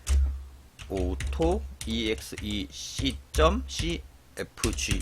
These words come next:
이렇게 저장을 하시면 돼요. 음. 이렇게 저장을 하시면 되는데,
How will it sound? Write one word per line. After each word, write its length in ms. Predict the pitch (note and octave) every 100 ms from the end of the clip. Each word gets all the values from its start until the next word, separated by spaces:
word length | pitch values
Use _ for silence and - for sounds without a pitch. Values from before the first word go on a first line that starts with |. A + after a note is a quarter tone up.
| -
이렇게 220 | A2 B2+
저장을 320 | A#2 G2 G2
하시면 280 | F2+ - F2+
돼요. 140 | G2 - - - - - - - - - -
음. 160 | F#2 F2+ - - - - - - - - - - - - -
이렇게 420 | G2+ A2+ C#3+ B2+
저장을 560 | - G#2+ G#2 G#2+ G#2 C3+
하시면 480 | B2+ C3 C3+ C4+ - - - - - - -
되는데, 500 | - F#2 F#2 G2